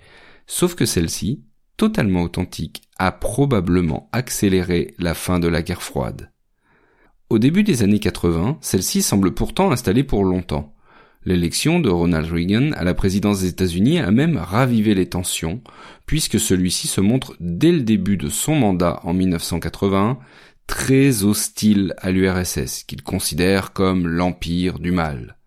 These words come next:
Les soviétiques sont intervenus militairement deux ans auparavant en Afghanistan, ce qui a entraîné en réaction le boycott des Jeux Olympiques de Moscou par une cinquantaine d'États proches des États-Unis.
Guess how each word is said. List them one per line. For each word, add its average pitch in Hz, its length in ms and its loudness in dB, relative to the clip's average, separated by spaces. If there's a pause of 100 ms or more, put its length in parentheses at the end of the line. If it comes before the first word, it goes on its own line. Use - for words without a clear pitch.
(580)
Les - 60 -4
soviétiques 214 640 2
sont - 260 -2
intervenus 104 500 2
militairement 117 720 2
deux 98 400 2
ans 101 120 2
auparavant 104 720 0
en 95 120 0
Afghanistan, 87 720 -2 (440)
ce - 200 -2
qui 185 240 0
a 104 60 4
entraîné 90 480 2
en 107 220 0
réaction 90 720 -2 (120)
le 90 140 2
boycott 107 720 0
des 87 100 -2
Jeux 113 280 0
Olympiques 92 320 0
de 92 80 2
Moscou 87 420 -2
par 90 220 -2
une 85 120 -2
cinquantaine 101 600 0
d'États 85 480 -4
proches 113 320 2
des 90 180 -2
États-Unis. 78 480 -6